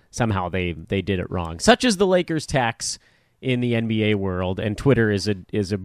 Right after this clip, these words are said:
<laughs> is a cruel and unforgiving place.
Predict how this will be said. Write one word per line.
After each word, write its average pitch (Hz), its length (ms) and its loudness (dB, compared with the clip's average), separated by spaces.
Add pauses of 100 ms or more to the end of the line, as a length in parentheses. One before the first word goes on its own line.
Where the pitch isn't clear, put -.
<laughs> - 140 -20
is - 220 -4
a - 100 -6
cruel 226 520 8
and 147 100 6
unforgiving 113 640 0
place. 98 400 -4